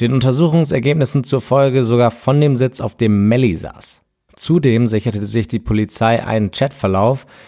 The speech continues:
in dem Melly mit seiner Freundin scheinbar über den Mord schreibt. Ihr merkt, es sieht nicht gut aus für Melly, aber gerade kam noch die Meldung rein, dass Y N W Melly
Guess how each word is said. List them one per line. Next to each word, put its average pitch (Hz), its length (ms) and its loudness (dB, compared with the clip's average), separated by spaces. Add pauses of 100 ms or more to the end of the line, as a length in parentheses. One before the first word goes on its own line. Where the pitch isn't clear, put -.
in 107 160 0
dem 110 240 4
Melly 151 320 4
mit 143 240 0
seiner 135 280 0
Freundin 123 400 2
scheinbar 113 400 2
über 107 200 -2
den 101 200 0
Mord 101 240 0
schreibt. - 640 -6 (460)
Ihr 107 100 0
merkt, 123 440 0 (140)
es 113 200 -4
sieht 117 120 -6
nicht 139 340 -2
gut 147 180 -2
aus 104 180 -2
für 92 140 -6
Melly, 98 420 -2 (600)
aber 151 600 0 (320)
gerade 147 400 0
kam 139 220 0
noch 139 80 0
die 139 140 -2
Meldung 123 340 2
rein, 120 240 2
dass 107 180 -2
Y 117 240 0
N - 0 -
W 107 320 0
Melly 110 460 0